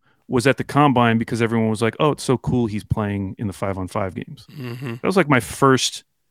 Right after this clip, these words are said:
Speaker 1: little nugget about him.
Speaker 2: Yeah.
Speaker 1: And so there's gonna be someone like that who maybe they're, like, just a crazy athlete. Like, you could see G G Jackson going to the combine and just putting up stupid numbers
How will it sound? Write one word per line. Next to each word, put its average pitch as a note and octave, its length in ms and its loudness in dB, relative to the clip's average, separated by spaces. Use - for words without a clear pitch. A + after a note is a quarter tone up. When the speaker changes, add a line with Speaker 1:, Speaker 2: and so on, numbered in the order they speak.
Speaker 1:
little A#2+ 260 2
nugget G#2+ 480 2
about G#2 360 0
him. A2 340 -6
Speaker 2:
Yeah. A#2 200 -2
Speaker 1:
And B2+ 160 4
so B2+ 320 6
there's D#3+ 160 2
gonna G#3 140 4
be C#3 100 4
someone B2+ 380 4
like G2 200 -4
that G#2 240 -6
who G#2 340 -2
maybe B2 280 2
they're, A2+ 200 0
like, G#2+ 140 -2
just - 180 -8
a - 20 -10
crazy A2 360 0
athlete. G#2+ 380 -4
Like, B2 140 4
you F3 80 6
could C3 140 2
see C3+ 180 2
G G#2 180 -2
G G2+ 140 -6
Jackson G2+ 440 2
going G2+ 260 2
to G#2 60 -2
the G#2 80 -6
combine G2 600 0
and A2 100 0
just G2 160 -6
putting G#2 240 2
up - 180 -8
stupid - 380 0
numbers G2 540 -2